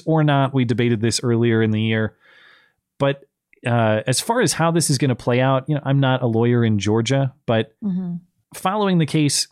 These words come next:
Speaker 1: not as closely as Rittenhouse, but, but, you know, a, a little more casually, it seems to me like the McMichaels, uh, well, and Roddy Bryan potentially, but specifically the McMichaels are gonna have a really tough,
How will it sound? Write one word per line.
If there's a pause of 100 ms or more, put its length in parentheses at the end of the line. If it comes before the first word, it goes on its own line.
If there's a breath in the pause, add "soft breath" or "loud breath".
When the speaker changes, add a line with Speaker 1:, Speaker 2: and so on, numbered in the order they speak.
Speaker 1:
not
as
closely
as
Rittenhouse,
but, (180)
but, (280)
you
know,
a,
a
little
more
casually, (300 soft breath)
it
seems
to
me
like
the
McMichaels,
uh,
well,
and (300)
Roddy
Bryan
potentially, (400)
but
specifically
the
McMichaels
are
gonna
have
a
really
tough,